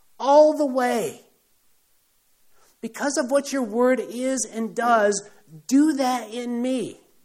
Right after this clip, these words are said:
And David is already in this confidence of his gospel identity declared righteous.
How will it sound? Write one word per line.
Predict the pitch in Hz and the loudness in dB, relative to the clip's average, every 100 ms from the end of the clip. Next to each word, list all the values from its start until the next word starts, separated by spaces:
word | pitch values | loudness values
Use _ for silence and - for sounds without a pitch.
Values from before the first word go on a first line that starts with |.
| _ _ _ _ _ _ _ _ _ - | _ _ _ _ _ _ _ _ _ -8
And | 233 220 | -4 -2
David | 254 302 330 302 | 0 0 0 0
is | 233 | -2
already | 214 254 285 302 302 262 | -2 0 2 2 -2 -2
in | 294 | 0
this | 277 254 | 0 -2
confidence | - - 262 302 254 220 | -6 -6 -4 -2 -2 -2
of | 220 | -4
his | 214 208 | -4 -4
gospel | 220 233 254 247 | -4 -4 -4 -2
identity | 233 208 240 277 220 202 - _ | -2 -2 -2 -2 -2 -6 -10 _
declared | 175 285 - 233 277 339 339 226 | -6 -6 -6 -2 0 2 2 0
righteous. | 202 170 - 127 - - | -4 -6 -10 -10 -10 -12